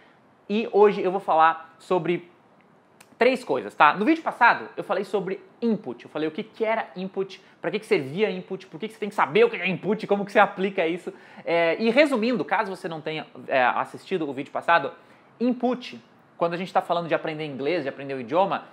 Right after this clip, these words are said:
é quando você absorve o idioma, quando você escuta, principalmente quando você escuta e quando você lê. Quando você tá escutando inglês, você tá fazendo input em inglês, tá entrando inglês na sua cabeça.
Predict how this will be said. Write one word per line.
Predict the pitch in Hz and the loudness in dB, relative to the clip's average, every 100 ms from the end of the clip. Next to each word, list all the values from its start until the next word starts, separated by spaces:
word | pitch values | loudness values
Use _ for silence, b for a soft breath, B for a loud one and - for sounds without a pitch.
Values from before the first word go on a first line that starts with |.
| B B - | B B -4
é | 196 | -2
quando | 220 214 208 | -2 -2 0
você | 226 226 226 | -2 0 2
absorve | 196 185 165 - - 233 233 214 196 196 | 2 0 -8 -12 2 8 8 6 -2 -6
o | 202 | -6
idioma, | 165 160 123 | 0 0 0
quando | 113 151 | -6 -8
você | 151 - 170 | -8 -8 -10
escuta, | - - 269 294 | -10 -4 -2 -2
principalmente | - 403 277 175 | -2 -4 -4 -4
quando | 175 165 | -6 -6
você | 190 226 | -6 -6
escuta | - - 285 294 294 B B | -8 -2 0 4 4 B B
e | 208 | -2
quando | 226 226 | 0 2
você | 214 220 240 | 0 0 2
lê. | 180 113 | 2 0
Quando | 208 | -4
você | 214 | -4
tá | - | -2
escutando | 285 - 247 254 254 | -2 -4 -2 0 0
inglês, | 202 175 233 151 - B B | 0 4 4 2 -4 B B
você | - | -2
tá | 202 | -2
fazendo | 185 214 220 - | 0 0 0 0
input | 220 220 220 - - - | -2 0 -2 -2 -12 -8
em | |
inglês, | 180 131 - | -2 -2 0
tá | |
entrando | 196 175 240 277 269 | -2 0 2 4 4
inglês | 226 185 185 | 0 0 0
na | 190 | -2
sua | 208 | -4
cabeça. | 180 120 - | -4 -4 -12